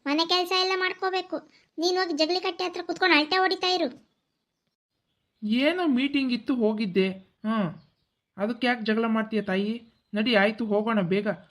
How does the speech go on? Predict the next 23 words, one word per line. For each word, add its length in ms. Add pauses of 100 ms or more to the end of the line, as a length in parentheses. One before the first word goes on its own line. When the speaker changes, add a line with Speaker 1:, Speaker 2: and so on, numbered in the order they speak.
(160)
Speaker 2:
ಕೂಲಿಯವ್ರನ್ನೆಲ್ಲ 520
ಕರ್ಕೊಂಡು 500
ಹೋಗೋಣ. 460 (380)
ಹಾ, 120 (500)
ಕೂಲಿ 240
ನೋಡಿದ್ರೆ 300
ಮುನ್ನೂರು 380
ನಾನ್ನೂರು 320
ರೂಪಾಯಿ 180
ಕೊಡ್ಬೇಕು. 360
ಎಲ್ಲಿಂದ 360
ತರೋದು? 420 (380)
ಒಂದ್ 240
ದಿನಕ್ಕೆ 400 (440)
ಎಲ್ಲ 160
ಕೆಲ್ಸ 300
ಮಾಡಿ 220
ಮುಗಿಸ್ರಿ 420
ಅಂತಂದ್ರೆ 680
ಐದಾರು 420
ದಿನ 180
ಕೆಲ್ಸ 300
ಮಾಡ್ತಾರೆ. 440